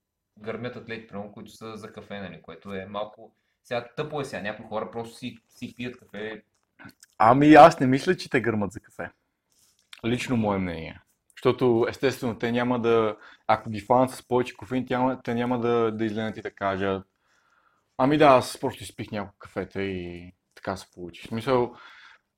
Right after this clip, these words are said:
Speaker 2: те са наясно колко могат да приемат. В смисъл, те, те хора имат екипи, които ги съветват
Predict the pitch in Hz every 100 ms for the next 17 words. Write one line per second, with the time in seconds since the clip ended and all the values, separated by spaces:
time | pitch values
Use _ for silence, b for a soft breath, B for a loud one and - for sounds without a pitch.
0 | _ - 151 165 147 135 117 113 113 -
1 | 101 92 87 _ _ _ 117 110 - 98
2 | 92 87 82 85 85 85 85 _ - _
3 | _ _ _ - 117 165 156 151 - 147
4 | 156 151 151 151 147 - - - 139 -
5 | 131 127 117 110 107 - 95 117 - -